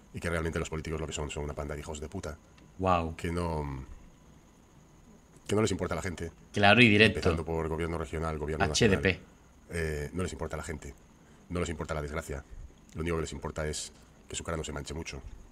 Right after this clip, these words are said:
Speaker 2: Ajá.
Speaker 1: Y quedar más o menos bien. Unos se tiran a otros y otros se tiran.
Speaker 2: Creo que sí. Yo creo que, mira,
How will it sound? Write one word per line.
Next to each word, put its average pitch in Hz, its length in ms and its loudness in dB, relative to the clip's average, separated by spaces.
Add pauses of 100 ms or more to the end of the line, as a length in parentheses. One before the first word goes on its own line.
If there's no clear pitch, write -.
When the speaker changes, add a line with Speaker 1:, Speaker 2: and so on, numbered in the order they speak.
(160)
Speaker 2:
Ajá. 85 260 0 (160)
Speaker 1:
Y - 80 -8
quedar 87 220 0
más 80 140 -4
o - 20 -4
menos 71 180 -8
bien. 71 160 -10 (560)
Unos 101 160 0
se 85 80 -4
tiran 82 180 -2
a 80 80 -2
otros 90 360 -4
y 85 60 -4
otros 82 180 -4
se 76 60 -12
tiran. 80 140 -6 (440)
Speaker 2:
Creo 120 200 10
que 135 100 12
sí. 123 200 12
Yo 101 160 8
creo 127 180 8
que, 131 340 12
mira, 110 340 10